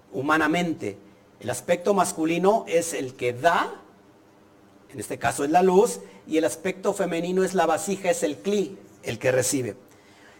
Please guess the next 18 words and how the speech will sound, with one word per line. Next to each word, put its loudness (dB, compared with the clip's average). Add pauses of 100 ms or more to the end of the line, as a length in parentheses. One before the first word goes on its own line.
Dice, 2
pero 4
aunque 2
es 0
femenino, 2
es -6
decir, -4
que 0
aunque 0
Binah 2
es 0
el 0
rey, 6
pero -4
es -4
el 2
aspecto -2
femenino, 2